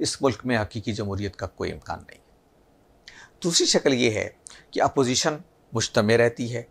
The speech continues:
उसकी एक ही पॉलिसी होती है और वो इस सिस्टम को ख़त्म करने के लिए एक लॉन्ग मार्च करती है और इस्लामाबाद की तरफ जाती है।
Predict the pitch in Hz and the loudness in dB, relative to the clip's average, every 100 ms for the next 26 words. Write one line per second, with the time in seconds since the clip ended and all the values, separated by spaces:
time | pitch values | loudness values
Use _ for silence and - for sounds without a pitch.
0 | _ _ - - - 143 117 143 - 113 | _ _ -16 -10 -2 -2 0 0 2 2
1 | 120 143 107 101 104 87 85 - - - | 2 -2 -2 -4 -8 -8 -8 -10 -18 -16
2 | - 151 156 185 - 180 - 185 - 170 | 0 2 4 2 2 0 0 0 -2 -2
3 | 180 247 208 98 101 101 95 101 101 - | 0 0 0 -2 -4 -4 -6 -6 -8 -10
4 | _ _ _ _ 143 127 127 117 127 113 | _ _ _ _ 0 0 4 4 6 4
5 | 107 - - 101 - 107 110 104 101 - | 4 2 -2 -4 -4 -2 0 -2 -2 0
6 | 95 90 82 - 98 - - - - - | 0 2 0 -2 -14 -12 -8 -8 -10 -18